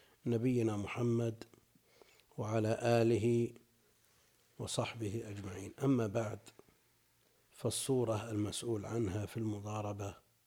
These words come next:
لا تجوز، فالأصل أن الوضيعة في المضاربة على المال خاصة،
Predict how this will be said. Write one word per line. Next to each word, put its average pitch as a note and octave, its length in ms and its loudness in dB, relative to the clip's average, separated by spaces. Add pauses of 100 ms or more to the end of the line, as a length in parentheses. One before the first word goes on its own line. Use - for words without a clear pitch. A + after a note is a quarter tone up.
(840)
لا A2 160 0
تجوز، G2+ 580 -10 (1200)
فالأصل A2+ 800 -2 (920)
أن A2 180 2
الوضيعة G#2+ 680 0 (160)
في - 140 -4
المضاربة A2 720 0
على G#2+ 260 -2
المال G#2 440 -4
خاصة، - 480 -8